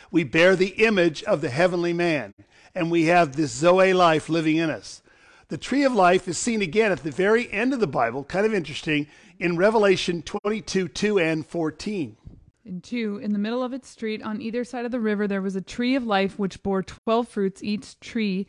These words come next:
Speaker 2: yielding its fruit every month. The leaves of the tree were for the healing of the nations.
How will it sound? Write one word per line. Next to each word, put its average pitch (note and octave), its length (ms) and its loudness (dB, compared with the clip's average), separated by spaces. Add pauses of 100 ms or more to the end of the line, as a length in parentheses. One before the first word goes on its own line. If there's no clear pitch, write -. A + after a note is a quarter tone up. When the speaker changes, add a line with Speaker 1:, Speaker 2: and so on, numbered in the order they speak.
(160)
Speaker 2:
yielding G3+ 300 -2
its F#3+ 160 -6
fruit G3+ 220 -4
every G3 200 -2
month. F3+ 340 0
The G3 100 -4
leaves G3 380 -4
of F3+ 180 -10
the G3 60 -6
tree F#3 280 -4
were F3 220 -6
for F3+ 220 -8
the F3 100 -6
healing A3+ 400 0
of F3+ 80 -2
the F3+ 80 -4
nations. D#3+ 680 -6